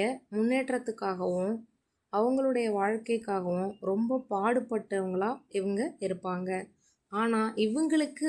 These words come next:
உதவுறதுக்கு யாரும் முன் வர மாட்டாங்க. இதுதாங்க நிதர்சனம். அப்படி இருக்கிறப்ப இந்த ஜூன் மாசத்துல சூரிய பகவான் வந்து உங்க ராசியில இருக்கிறாரு.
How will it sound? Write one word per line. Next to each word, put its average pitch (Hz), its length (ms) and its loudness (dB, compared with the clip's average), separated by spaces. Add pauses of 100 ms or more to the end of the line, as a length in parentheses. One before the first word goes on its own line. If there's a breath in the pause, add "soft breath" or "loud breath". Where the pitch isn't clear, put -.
(100)
உதவுறதுக்கு 220 840 0
யாரும் 196 540 -2
முன் 190 200 -2
வர 185 180 0
மாட்டாங்க. 180 500 -4 (600 soft breath)
இதுதாங்க 202 680 0
நிதர்சனம். 180 720 -2 (840 soft breath)
அப்படி 285 440 0
இருக்கிறப்ப 254 680 0 (140)
இந்த 277 280 0
ஜூன் 302 540 -2
மாசத்துல 214 540 -2 (520)
சூரிய 311 460 0
பகவான் 190 440 0
வந்து 185 360 0
உங்க 262 340 0
ராசியில 220 760 0
இருக்கிறாரு. 180 640 -2